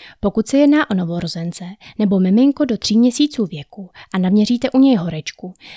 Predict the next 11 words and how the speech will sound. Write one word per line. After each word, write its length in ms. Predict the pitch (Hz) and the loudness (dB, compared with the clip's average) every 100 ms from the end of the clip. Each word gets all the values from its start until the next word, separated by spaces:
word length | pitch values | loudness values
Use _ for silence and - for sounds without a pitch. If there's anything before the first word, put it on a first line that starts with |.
| - | -2
měli 180 | 220 233 | 0 2
byste 280 | 233 - 170 | 0 -2 -6
vždy 220 | 170 294 | -2 -2
co 140 | - | -2
nejdříve 460 | 185 190 180 214 208 | -2 0 0 0 0
vyhledat 440 | 175 175 180 180 | -2 -2 -4 -4
lékaře, 420 | 170 156 180 151 180 _ _ _ _ | -8 -10 -10 -12 -12 _ _ _ _
aby 200 | 302 294 | 0 0
zjistil 340 | 247 254 185 180 | 0 -2 -6 -8
příčinu 440 | - 180 190 175 | -8 -6 -6 -8
teplot. 380 | - 180 196 | -10 -18 -20